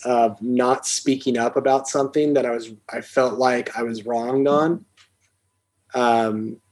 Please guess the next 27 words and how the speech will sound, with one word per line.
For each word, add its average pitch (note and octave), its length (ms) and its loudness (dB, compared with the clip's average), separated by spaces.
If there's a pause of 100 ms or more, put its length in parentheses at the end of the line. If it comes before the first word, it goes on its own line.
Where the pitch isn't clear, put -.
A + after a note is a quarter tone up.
(320)
and A#2 460 2
I A#2 80 2
was A#2+ 180 2
advised, A#2 560 2
"No, C3+ 420 4
you C3 120 4
know C3 120 4
what, C3+ 140 4
just C3+ 240 0
don't C3 180 0
say B2+ 200 0
anything." C3 360 0
I'm C3 80 -2
like, B2 160 -8
"No, C#3 320 2
it B2 140 -2
needs B2 360 -4
to - 80 -14
be A#2+ 120 -4
said." B2+ 600 2 (380)
But C3 100 4
I C3 60 4
was, B2+ 340 0 (100)
I B2 100 0
think C3+ 520 0 (880)
in C#3 140 4
hindsight, C3 800 2